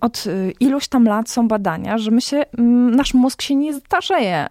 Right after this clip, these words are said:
nasze komórki są odnawialne, ale potrzebujemy określonej stymulacji i to być może jest to.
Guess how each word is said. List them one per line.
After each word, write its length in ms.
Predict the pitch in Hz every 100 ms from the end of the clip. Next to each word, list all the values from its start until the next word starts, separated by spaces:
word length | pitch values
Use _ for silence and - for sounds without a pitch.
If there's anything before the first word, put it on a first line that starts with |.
| 196
nasze 280 | 220 - 262
komórki 440 | 262 240 269 294
są 220 | - 247
odnawialne, 600 | 226 214 202 185 151 - - -
ale 320 | 156 151 -
potrzebujemy 600 | 262 - 233 233 233 247
określonej 500 | 233 - 254 262 269
stymulacji 680 | - 285 339 311 - - - - - - -
i 80 |
to 180 | 240 294
być 240 | 302 247 226
może 280 | 214 185
jest 200 | 170 165
to. 160 | - 170